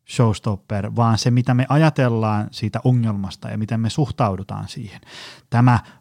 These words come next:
vähättelemättä kenenkään kurimusta siellä nyt langan toisessa päässä, mutta, ää, äm,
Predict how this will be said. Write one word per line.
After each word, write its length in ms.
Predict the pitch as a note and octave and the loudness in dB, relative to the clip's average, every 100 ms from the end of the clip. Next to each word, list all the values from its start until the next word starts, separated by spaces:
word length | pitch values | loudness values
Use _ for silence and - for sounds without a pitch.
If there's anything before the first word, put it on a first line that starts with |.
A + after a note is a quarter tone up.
| - | 0
vähättelemättä 840 | B2 C3+ B2+ C3 A2+ G#2+ G2+ - | 4 4 2 2 2 2 0 -4
kenenkään 580 | G#2+ A#2+ A2+ A2 A2 G#2 - | 0 2 4 2 2 0 2
kurimusta 560 | B2 A#2 G#2+ G2 - | 2 4 2 -2 -6
siellä 340 | - G#2+ G2 G2+ | -4 -2 -2 -4
nyt 240 | G#2 - | -6 -4
langan 340 | G#2+ G#2 G#2+ | -2 0 0
toisessa 460 | G2+ B2 - G#2+ - | 2 2 0 -4 -8
päässä, 340 | - G#2+ - | -8 -6 0
mutta, 260 | A#2+ A#2+ - - _ _ _ _ _ _ - C3+ - | 0 2 -2 -4 _ _ _ _ _ _ -14 -8 0
ää, 220 | B2+ | 4
äm, 60 | B2 | 4